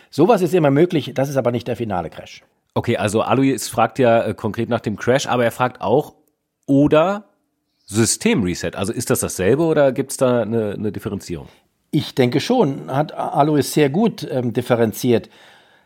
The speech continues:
Speaker 1: Ein schwerer Crash, der kann auch ohne Systemreset kommen. Vergleichbar etwa mit der großen Finanzkrise von zweitausendacht, zweitausendneun. Gut, da war's jetzt kein Crash in dem Sinne, dass die Aktien in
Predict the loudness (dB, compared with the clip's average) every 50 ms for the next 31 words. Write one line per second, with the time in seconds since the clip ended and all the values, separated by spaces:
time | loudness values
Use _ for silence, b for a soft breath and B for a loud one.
0 | b b -4 -4 -2 0 2 2 4 4 2 0 -2 -2 0 4 4 4 4 4
1 | 0 -4 -10 -12 -16 -18 -20 -20 _ _ _ _ _ _ _ _ _ _ _ _
2 | _ _ _ _ _ _ _ _ _ -18 -14 -10 -10 -10 -10 -6 -2 0 0 2
3 | 2 2 0 2 2 2 2 2 2 2 2 0 -2 -4 -8 -14 _ _ _ -2
4 | -2 -2 0 2 2 4 4 4 4 2 0 -2 -6 -8 -8 -4 -2 0 0 0
5 | 0 -2 -2 -4 -4 -4 -4 -6 -6 -8 -16 _ _ 0 0 2 2 0 -2 -6
6 | b b b b b b b b b b b b b b b b _ -8 -6 -4
7 | 0 2 2 2 2 0 0 -2 -2 -2 0 0 0 2 2 2 2 2 2 2
8 | 0 -4 -10 -6 -4 -4 -4 -4 -4 -4 -4 0 2 2 2 2 0 -2 -6 -4
9 | -2 -2 -2 -2 -4 -8 -8 -8 -8 -10 -10 -10 -10 -8 -6 -8 -8 -8 -10 -12
10 | -14 -14 -14 -14 -18 -20 -14 -12 -12 -10 -8 -8 -6 -6 -6 -6 -10 -10 -10 -6
11 | -2 0 2 2 2 2 0 b b b b b b b b 0 4 4 4 6
12 | 6 4 6 6 4 4 2 0 -4 -6 -8 -12 -10 -10 -10 -10 -12 -14 -8 -2
13 | 0 0 0 0 -4 -4 -2 -2 -2 0 0 0 0 0 0 -2 -4 -4 -8 -10
14 | -12 -12 -12 -14 -16 -16 -14 -14 -14 -14 -14 -16 -18